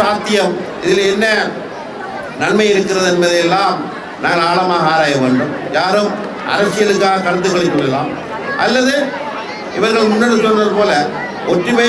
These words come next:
ஒற்றுமை, நாங்கள் ஒன்றிணைப்போம், வடகிழக்கு அல்லது வடகிழக்கு வெளியே இருக்கிற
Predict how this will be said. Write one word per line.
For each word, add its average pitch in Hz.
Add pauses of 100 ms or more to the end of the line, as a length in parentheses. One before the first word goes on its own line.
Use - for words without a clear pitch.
ஒற்றுமை, 226
நாங்கள் 214
ஒன்றிணைப்போம், 220
வடகிழக்கு 220
அல்லது 214 (180)
வடகிழக்கு 208
வெளியே 214
இருக்கிற 208